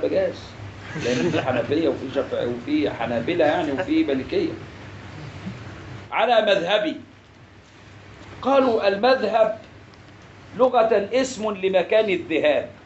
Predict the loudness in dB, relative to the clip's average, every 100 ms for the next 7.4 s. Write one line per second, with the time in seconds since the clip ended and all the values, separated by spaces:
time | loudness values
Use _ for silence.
0 | -20 -20 -20 -20 -20 -20 -10 0 0 2
1 | 2 0 0 -6 -10 -10 -4 -2 0 0
2 | 2 2 4 2 4 2 4 2 2 2
3 | 2 0 0 -2 -4 -6 -2 -2 -4 -14
4 | -18 -18 -18 -16 -16 -18 -16 -16 -16 -18
5 | -18 -12 2 4 4 2 4 2 2 2
6 | 2 2 2 -6 -18 -20 -12 -2 0 2
7 | 4 4 2